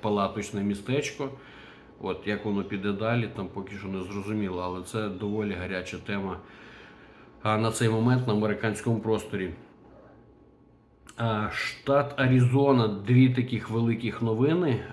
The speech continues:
е, має. Перша, це те, що, е, м, ще дев'ятого квітня, е, Верховний суд штата Аризона, е,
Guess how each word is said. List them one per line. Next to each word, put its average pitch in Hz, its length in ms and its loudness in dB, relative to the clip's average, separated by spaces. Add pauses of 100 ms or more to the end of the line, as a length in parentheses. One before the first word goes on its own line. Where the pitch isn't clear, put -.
е, 90 420 -4
має. 95 460 0 (100)
Перша, 135 420 0
це 107 220 -4
те, 123 240 0
що, 120 500 2 (140)
е, 90 40 -6
м, 90 880 -8 (120)
ще 117 380 -2
дев'ятого 120 720 0
квітня, 123 540 0 (580)
е, 101 60 -4
Верховний 117 580 2
суд - 540 -2 (160)
штата - 480 -2
Аризона, 135 680 0 (100)
е, 92 600 -6